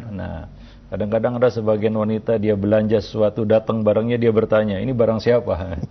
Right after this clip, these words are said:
Speaker 2: <laughs> Lupa dia bahwasanya dia yang membeli. Itu
Speaker 1: Hmm.
Speaker 2: saking, ya, ba-, banyaknya manusia hari ini terkena penyakit, eh, shopaholic istilahnya, ya.
Speaker 1: Hmm.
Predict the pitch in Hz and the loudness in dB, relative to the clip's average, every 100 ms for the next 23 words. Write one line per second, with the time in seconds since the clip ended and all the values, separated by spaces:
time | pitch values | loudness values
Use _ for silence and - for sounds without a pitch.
0 | - - - - 98 131 131 143 120 110 | -12 -16 -18 -8 -2 -2 4 4 4 2
1 | 104 110 113 117 110 120 113 110 101 98 | 4 4 2 -2 -2 -2 -2 -2 -4 -4
2 | 92 92 101 98 113 123 113 107 120 117 | -6 -10 -12 -10 -4 -2 -2 -4 -4 -4
3 | 110 - - - 107 107 104 104 101 101 | -8 -16 -20 -16 -4 0 0 0 -2 -4
4 | 107 87 113 110 - 110 110 110 117 139 | -6 -8 -8 -10 -10 -10 -2 2 4 2
5 | 143 139 127 117 117 117 135 117 104 104 | -2 -4 -2 0 -2 0 0 2 0 -2
6 | 131 - - 107 120 120 107 104 104 104 | -4 -4 -4 -4 -2 -2 -4 -6 -6 -8
7 | - - 107 98 95 95 - - - - | -10 -14 -12 -10 -10 -12 -16 -12 -10 -10
8 | - 113 110 92 85 90 87 80 82 123 | -6 -6 -6 -8 -12 -10 -8 -8 -8 -6
9 | 113 120 - - | -8 -10 -16 -20